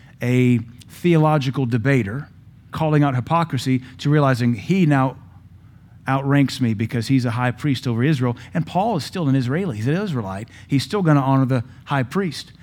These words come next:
So Paul says, "Forgive me, I did not know that he was the high priest." For the law says, "You'll not speak evil against the leader of your people."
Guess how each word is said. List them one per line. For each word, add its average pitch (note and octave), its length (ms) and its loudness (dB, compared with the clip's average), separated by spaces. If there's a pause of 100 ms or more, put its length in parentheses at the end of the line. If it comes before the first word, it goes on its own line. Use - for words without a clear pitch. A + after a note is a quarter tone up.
(160)
So - 140 -4
Paul E3+ 220 2
says, C3+ 160 0
"Forgive D3+ 380 2
me, A2+ 180 2
I C#3 180 0
did D3 180 0
not D#3 220 0
know E3 200 4
that A2+ 140 -4
he B2+ 100 4
was A#2+ 140 -2
the A#2 100 -2
high A#2+ 140 0
priest." B2 240 -4
For C3+ 120 -6
the A#2+ 80 -2
law F#3 240 0
says, C#3+ 240 -4 (220)
"You'll C#3+ 140 2
not C3+ 160 2
speak C3 260 -2
evil C#3 200 0
against A#2+ 240 -2
the A#2+ 60 -6
leader A#2 200 0
of G#2+ 60 -4
your G#2 80 -6
people." C3+ 320 -4